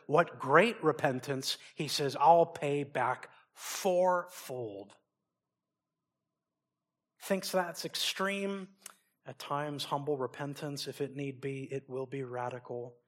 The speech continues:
and it is always costly. But what is that compared to what he's gained? And to clarify, this joyful obedience and the humble repentance, they are signs,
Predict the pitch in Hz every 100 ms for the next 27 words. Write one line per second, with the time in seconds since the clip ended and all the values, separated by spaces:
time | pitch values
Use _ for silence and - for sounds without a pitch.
0 | _ 131 117 113 117 123 131 151 165 -
1 | 120 101 - 113 107 104 _ - - -
2 | 110 113 131 123 - 120 117 - 117 -
3 | 110 110 - 107 110 120 120 - 110 107
4 | 104 - _ _ _ _ _ _ _ _
5 | _ _ _ _ _ _ _ _ _ _
6 | _ _ - - 143 156 - 156 147 143
7 | 151 143 147 143 - _ 135 143 127 139
8 | 151 160 165 160 143 143 139 143 135 -
9 | 147 151 156 151 151 143 147 147 - 127
10 | 117 131 120 - - - - _ _ 139
11 | 143 127 120 - - - - 180 151 127
12 | 123 131 143